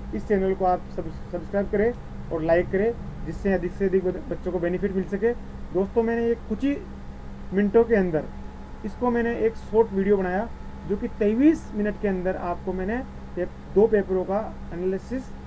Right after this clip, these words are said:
plus इसमें मैंने आपको sort में थोड़ा थोड़ा insert, home और page layout के बारे में बता दिया, जहाँ से questions आपके आ रहे हैं। दोस्तों, table में ज़्यादा नहीं पूछ रहा, आपको ज़्यादा से ज़्यादा highlight करा सकता है table में, या फिर आपको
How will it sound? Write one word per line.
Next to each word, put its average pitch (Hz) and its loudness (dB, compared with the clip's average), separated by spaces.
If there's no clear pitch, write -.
plus 240 4
इसमें 208 -2
मैंने 208 2
आपको 190 -2
sort 185 -2
में 196 -2
थोड़ा 180 -2
थोड़ा 196 0
insert, 214 2
home 190 2
और 170 -6
page 185 4
layout 175 2
के 170 -4
बारे 160 -2
में 160 -6
बता 160 -2
दिया, 208 2
जहाँ 165 -2
से 185 -4
questions 190 -6
आपके 170 2
आ 160 -2
रहे 151 -2
हैं। 165 -2
दोस्तों, 196 2
table 185 4
में 202 0
ज़्यादा 175 0
नहीं 190 0
पूछ 190 -2
रहा, 226 0
आपको 175 -2
ज़्यादा 180 2
से 180 0
ज़्यादा 175 0
highlight 175 2
करा 180 -2
सकता 190 0
है 233 2
table 185 4
में, 226 0
या 175 0
फिर 180 2
आपको 208 2